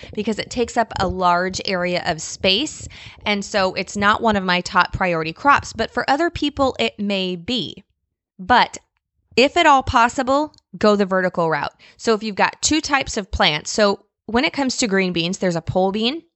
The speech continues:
and there's bush bean varieties. And usually there's varieties in, you know, there's Kentucky Blue Lakes and you can get a bush bean, or there's Kentucky Wonders, which is your pole beans.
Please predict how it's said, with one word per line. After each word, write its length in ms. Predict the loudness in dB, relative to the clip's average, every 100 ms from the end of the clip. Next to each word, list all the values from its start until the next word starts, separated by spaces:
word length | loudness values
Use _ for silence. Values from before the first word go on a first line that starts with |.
| _
and 80 | 0
there's 200 | 2 2
bush 240 | 2 2 0
bean 240 | -4 -4
varieties. 520 | -2 -2 -4 -10 -6 0
And 180 | 2
usually 300 | 2 2 0
there's 240 | 2 0 0
varieties 560 | 0 2 2 0 0
in, 200 | 0 -2 -6 -18 -20 _
you 100 | 2
know, 80 | 4
there's 240 | 4 2
Kentucky 600 | -2 0 0 0 -2 -2
Blue 300 | 0 4 4
Lakes 320 | 4 2 0
and 80 | -4
you 80 | -4
can 140 | -4
get 100 | -4
a 60 | -4
bush 320 | 0 0 0
bean, 240 | 0 2 2
or 80 |
there's 220 | 0 -2 -4
Kentucky 420 | -8 -10 -8 -2
Wonders, 420 | 2 4 2 0
which 160 | -4 -6
is 140 | -6
your 80 | -8
pole 380 | -4 4 4 4
beans. 440 | 2 0 -2